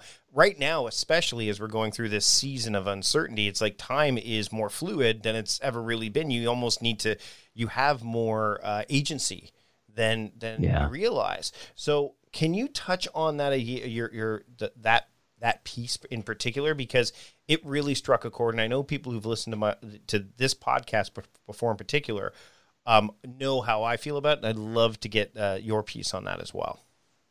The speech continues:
Speaker 2: Sure. Um, so for the audience listening, the core idea is, um, I wrote this post on New Year's Eve because I was kind of annoyed that everybody was talking about the new year,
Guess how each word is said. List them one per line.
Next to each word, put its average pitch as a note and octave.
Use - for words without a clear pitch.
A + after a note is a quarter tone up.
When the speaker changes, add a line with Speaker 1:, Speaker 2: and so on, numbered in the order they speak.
Speaker 2:
Sure. E2+
Um, D#2
so -
for G2
the G2
audience G#2+
listening, -
the -
core E3+
idea F2+
is, E2
um, D2+
I C#3
wrote B2+
this G2
post G2
on E2+
New A2
Year's G2+
Eve G2+
because A2
I B2
was A2
kind C3+
of A#2
annoyed A2
that F#2
everybody G2+
was F#2
talking F#2+
about E2
the G#2
new G2
year, E2+